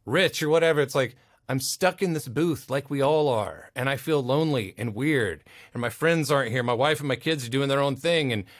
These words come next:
I'm here in this booth." And I'm like, "Dude, I get it. We get it.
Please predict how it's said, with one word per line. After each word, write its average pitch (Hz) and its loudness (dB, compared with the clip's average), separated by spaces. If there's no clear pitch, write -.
I'm 165 -2
here 120 0
in 107 -4
this 104 -10
booth." 113 -4
And 120 -12
I'm 139 -10
like, 120 -8
"Dude, 170 -4
I 165 -4
get 147 -4
it. 92 -10
We 156 0
get 117 2
it. 76 -12